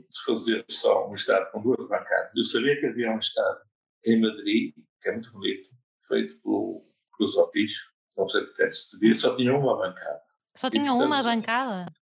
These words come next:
Speaker 1: só tem uma bancada.
Speaker 2: Essa ainda é mais radical.
Speaker 1: Mas aquilo parece que faliu,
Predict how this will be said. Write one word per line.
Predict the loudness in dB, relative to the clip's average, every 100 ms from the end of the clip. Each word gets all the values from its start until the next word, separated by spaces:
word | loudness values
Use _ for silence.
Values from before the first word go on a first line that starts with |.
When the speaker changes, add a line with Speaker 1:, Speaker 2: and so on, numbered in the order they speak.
| -6
Speaker 1:
só | -2 0
tem | 2
uma | 2
bancada. | 0 -2 -4 -8 -8 -2
Speaker 2:
Essa | 0 2
ainda | 2
é | 4
mais | 2 0
radical. | -2 -4 -4 -8 -8 -12 -16 0
Speaker 1:
Mas | 4
aquilo | 4 2 -2
parece | 0 -2 -2
que | -4
faliu, | -4 0 0 0 -12